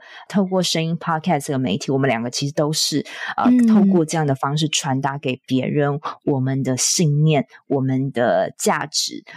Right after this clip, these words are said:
Speaker 1: 我觉得很棒。那，呃，信慧，你现在目前啊，有什么样的服务内容？如果说听到我们这一集的同学，
Speaker 2: 嗯，
Speaker 1: 他有想改善他的说话，
Speaker 2: 嗯。
Speaker 1: 或是他甚至是想要斜杠当歌手，
Speaker 2: 嗯。
Speaker 1: 但是他想要训练声音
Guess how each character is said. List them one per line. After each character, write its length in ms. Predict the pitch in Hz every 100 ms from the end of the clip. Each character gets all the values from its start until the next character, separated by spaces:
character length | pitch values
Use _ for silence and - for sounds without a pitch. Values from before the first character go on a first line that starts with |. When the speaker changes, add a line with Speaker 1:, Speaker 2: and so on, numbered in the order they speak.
| -
Speaker 1:
我 100 | 143
觉 120 | 147
得 80 | 139
很 200 | 139 131 - -
棒。 220 | 156 180 - - 262
那， 200 | 320 294 262 - -
呃， 160 | 180
信 200 | 180 302
慧， 140 | 311 247
你 100 | 151
现 220 | - 208
在 140 | 208
目 240 | 202 208 175
前 400 | - 151 123 123
啊， 120 | 123
有 120 | 143 170
什 160 | -
么 100 | 147
样 120 | 185
的 80 | 180
服 260 | 175 - 196
务 140 | 202
内 220 | 214 185
容？ 160 | 156 143
如 80 | 208
果 80 | 180
说 120 | 180
听 240 | - 185
到 160 | 190 180
我 80 | 135
们 160 | 107 -
这 160 | 160
一 100 | 147
集 400 | 151 - 90 90 - - -
的 100 | 135
同 300 | - 165 160
学， 280 | 254 233
Speaker 2:
嗯， 220 | 208 185 196 _ -
Speaker 1:
他 280 | 214 208 247 202 180
有 100 | 165
想 280 | - 139 151
改 160 | 143
善 200 | 127 165
他 120 | 156 147
的 140 | 135
说 300 | - - 160
话， 220 | - 202
Speaker 2:
嗯。 120 | - _ _ _
Speaker 1:
或 160 | - 359
是 180 | 294 277
他 160 | 220
甚 220 | 180 269 240
至 160 | 254
是 180 | 233 254
想 240 | - 131
要 140 | 165 226
斜 360 | - - 151
杠 240 | 160 214 190
当 240 | 180 190
歌 260 | 190 185 190
手， 160 | 180 143
Speaker 2:
嗯。 40 |
Speaker 1:
但 140 | 180
是 80 | 190 240
他 180 | 180 190
想 180 | -
要 80 | 151
训 240 | 160 175 165
练 160 | 160
声 240 | 147 147 143
音 240 | 143